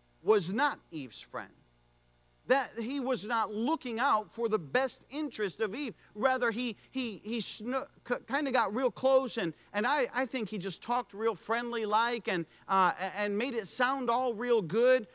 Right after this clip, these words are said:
but there was subtlety there because his idea was not to befriend Eve, not to help Eve, not to, uh, encourage Eve, but rather to cause her to go against the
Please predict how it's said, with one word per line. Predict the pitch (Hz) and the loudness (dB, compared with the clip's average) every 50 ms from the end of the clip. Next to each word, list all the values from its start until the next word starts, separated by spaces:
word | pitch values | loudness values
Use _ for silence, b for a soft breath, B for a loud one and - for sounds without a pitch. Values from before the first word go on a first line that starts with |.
| B B B | B B B
but | 170 220 233 220 180 | 2 2 2 2 4
there | 220 226 220 | 4 6 6
was | 214 214 - - | 6 4 2 0
subtlety | - - 226 196 175 - - 302 320 339 320 240 170 151 156 143 | -2 -2 -2 -2 -4 -6 -8 -10 -8 -6 -4 -4 -4 -4 -8 -8
there | 131 120 147 143 139 139 165 180 b b b b | -4 -2 0 2 2 2 0 -2 b b b b
because | 175 226 180 - 240 233 220 185 - | -6 -4 -2 0 0 0 0 0 -2
his | - 247 240 214 170 - - - | -6 -6 -6 -6 -6 -6 -2 0
idea | 214 214 208 208 196 160 147 165 277 311 320 254 190 170 165 | 2 2 2 0 -2 -4 -4 -4 -2 -2 0 2 2 2 2
was | 170 156 170 170 175 185 196 220 214 - - b b b b | 2 0 2 2 4 4 4 2 0 -4 -8 b b b b
not | b 202 226 254 320 359 339 - | b -2 0 2 2 0 0 -2
to | - 302 | -4 -4
befriend | 208 - 240 190 - - 254 262 247 196 170 151 | -2 -2 -2 -4 -2 0 0 0 0 0 -4 -4
Eve, | 165 123 180 175 156 160 208 214 214 | -6 -4 -4 -2 -2 -2 -4 -6 -8
not | 214 240 262 311 349 330 - | -4 -2 0 0 0 0 -2
to | 277 240 190 - | -4 -4 -4 -2
help | 247 277 302 302 226 - - | -2 -2 -2 -2 -6 -14 -12
Eve, | - 165 156 139 139 156 202 202 214 | -8 -6 -6 -4 -4 -4 -6 -6 -6
not | 233 247 294 330 320 - | -2 -2 -2 -2 -2 -4
to, | - 311 277 226 - b b b b | -8 -8 -6 -6 -8 b b b b
uh, | 220 214 214 175 - | 6 8 8 6 4
encourage | 254 277 247 220 - - - 277 302 311 285 196 175 156 135 123 - | 2 2 2 2 0 -2 -4 -4 -4 -2 -4 -4 -4 -4 -6 -8 -6
Eve, | 180 190 196 226 226 185 | -4 -4 -4 -4 -2 0
but | 190 254 247 - 214 190 | 2 2 2 0 -2 0
rather | 208 262 285 311 339 349 302 339 330 302 | 2 2 2 2 2 -2 -4 -6 -8 -8
to | 233 - 240 202 | -6 -6 -6 -6
cause | - - - 277 302 320 339 330 254 - | -6 0 4 4 4 4 4 0 -6 -6
her | - 226 196 170 160 165 175 b b b b b b | -2 2 2 4 4 4 2 b b b b b b
to | - 240 226 214 | 0 0 0 0
go | 180 165 160 208 277 294 339 359 359 359 | 0 -2 2 4 4 4 4 4 0 -2
against | 339 254 208 185 175 277 277 240 190 185 202 196 - - - - | -2 -2 -4 -4 -2 -2 0 0 0 0 -2 -4 -8 -10 -6 -2
the | 208 196 180 - | 2 2 2 0